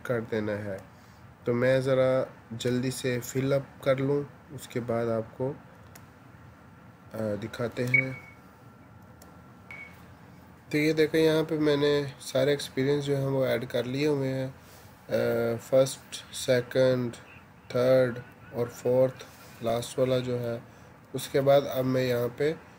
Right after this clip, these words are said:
submit एन application पे click करूँगा। हो गई, ठीक है जी, wait करेंगे,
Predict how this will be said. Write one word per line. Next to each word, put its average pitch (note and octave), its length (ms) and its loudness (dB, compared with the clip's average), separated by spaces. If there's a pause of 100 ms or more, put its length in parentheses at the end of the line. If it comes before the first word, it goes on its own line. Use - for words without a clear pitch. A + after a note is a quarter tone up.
(280)
submit C#3 600 4
एन A#2 260 0
application B2 680 -4
पे B2 120 -6
click A#2+ 320 -10
करूँगा। F#2+ 480 -6 (4000)
हो F#2+ 60 -10
गई, - 340 -18 (1500)
ठीक B2+ 440 -6
है B2+ 240 -6
जी, B2+ 500 -8 (500)
wait A#2 320 -2
करेंगे, A#2+ 720 -4